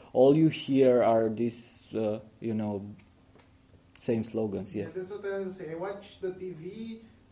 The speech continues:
Speaker 2: oh, I see anti-government, anti-president demonstration. Nothing about neoliberalism, nothing about
Speaker 1: Yeah.
Speaker 2: feminism, nothing about ecology, or very, very little.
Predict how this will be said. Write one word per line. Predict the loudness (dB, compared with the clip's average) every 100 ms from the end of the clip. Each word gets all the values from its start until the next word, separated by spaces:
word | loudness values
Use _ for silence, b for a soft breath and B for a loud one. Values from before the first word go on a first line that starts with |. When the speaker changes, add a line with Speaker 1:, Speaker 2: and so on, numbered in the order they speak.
| -8
Speaker 2:
oh, | -8 -6
I | -4 -4
see | -4 -6
anti-government, | -6 -6 -8 -4 -4 -2 -4 -4 -6 -6 -6 -6
anti-president | -8 -4 -4 -4 -6 -10 -16 -14
demonstration. | -6 -6 -6 -10 -14 -12 -10
Nothing | -8 -6 -8
about | -6 -8 -8
neoliberalism, | -8 -10 -10 -8 -4 -4 -4
nothing | -8 -10 -8
about | -6 0 0
Speaker 1:
Yeah. |
Speaker 2:
feminism, | 0 -4 -4 -2 -2 -4
nothing | -12 -12 -12
about | -10 -10 -10 -14 -10
ecology, | -10 -4 -4 -4 -6 -4 -2 -2 -4 -12 b b b
or | -6 -4
very, | -2 0 0
very | 0 0 0
little. | -2 -6 -12